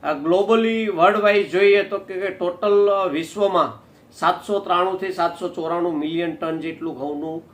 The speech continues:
ઉત્પાદન થાય છે. પણ પહેલા નંબરે વાત કરીએ તો કે સૌથી વધુ ઉત્પાદન થતો દેશ હોય તો એ ચાઇના છે, એકસો ને પાંત્રીસ છત્રીસ મિલિયન ટનનું ઉત્પાદન કરે છે. ત્યાર પછી બીજા નંબરે જોઈએ તો કે બીજા નંબરે ભારતનું ઉત્પાદન છે, એકસો ને દસથી એકસો અગિયાર મિલિયન ટન જેવું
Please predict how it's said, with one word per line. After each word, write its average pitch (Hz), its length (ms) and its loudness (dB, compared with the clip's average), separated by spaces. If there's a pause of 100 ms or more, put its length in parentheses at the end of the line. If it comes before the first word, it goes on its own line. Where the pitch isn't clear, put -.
(160)
ઉત્પાદન 160 500 0
થાય 156 280 -2
છે. 135 140 -10 (480)
પણ 180 80 -8
પહેલા 196 360 2
નંબરે 202 440 2
વાત 185 320 2
કરીએ 190 260 0
તો 180 160 -6
કે 175 220 -6
સૌથી 175 360 -6
વધુ 165 280 -2 (380)
ઉત્પાદન 165 540 -4
થતો 156 340 -4
દેશ 151 320 -4
હોય 156 120 -6
તો 151 160 -8
એ 156 140 -8
ચાઇના 147 380 -4
છે, 151 160 -10
એકસો 143 280 -12
ને 151 100 -6
પાંત્રીસ 147 560 -10
છત્રીસ 147 280 -10
મિલિયન 139 340 -6
ટનનું 143 440 -6 (360)
ઉત્પાદન 151 500 -4
કરે 147 240 -6
છે. 160 420 -16 (160)
ત્યાર 180 240 2
પછી 190 240 -4
બીજા 180 300 2
નંબરે 190 440 0
જોઈએ 185 320 2
તો 185 100 -6
કે 180 100 -8
બીજા 160 280 -4
નંબરે 170 380 -2
ભારતનું 165 680 -4
ઉત્પાદન 160 460 -8
છે, 147 200 -6
એકસો 147 280 -10
ને 160 120 -6
દસથી 151 460 -4
એકસો 139 320 -8
અગિયાર 143 340 -6
મિલિયન 143 380 -4
ટન 143 240 -6
જેવું 143 280 -8